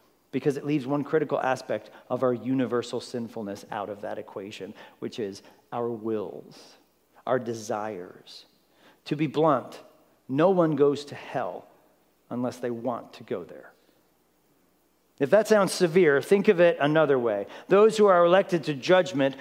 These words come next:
are the ones who will reject Jesus Christ until the day they die. They want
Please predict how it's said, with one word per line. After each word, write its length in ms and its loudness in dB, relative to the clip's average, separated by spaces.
are 140 4
the 100 4
ones 420 2
who 180 0
will 200 2
reject 640 2
Jesus 500 -2
Christ 540 -4
until 320 -4
the 180 -6
day 320 0
they 240 -4
die. 480 -14
They 180 0
want 440 -4